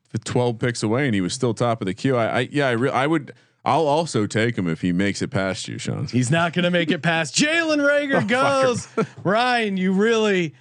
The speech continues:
Speaker 2: know how to jinx a, uh, a good fantasy football
Speaker 1: Oh,
Speaker 2: draft.
Speaker 1: fuck.
Speaker 2: Couldn't write this ourselves. Yeah, uh, I'm gonna go. I don't have a tight end yet, and I know,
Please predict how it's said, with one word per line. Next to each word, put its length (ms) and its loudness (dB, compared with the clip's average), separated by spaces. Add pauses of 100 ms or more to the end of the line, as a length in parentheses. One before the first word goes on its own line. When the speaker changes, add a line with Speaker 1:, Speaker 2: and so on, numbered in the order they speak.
(140)
Speaker 2:
know 280 2
how 120 2
to 140 0
jinx 480 -2
a, 240 2
uh, 420 2
a 60 2
good 260 0
fantasy 420 0
football 440 2
Speaker 1:
Oh, 40 2
Speaker 2:
draft. 500 2
Speaker 1:
fuck. 420 -2
Speaker 2:
Couldn't 340 2
write 300 0
this 240 0
ourselves. 480 0 (420)
Yeah, 180 2
uh, 100 -10 (280)
I'm 160 -4
gonna 160 2
go. 300 2
I 160 2
don't 140 2
have 120 2
a 60 0
tight 260 0
end 240 2
yet, 380 0 (440)
and 460 0 (140)
I 180 0
know, 720 0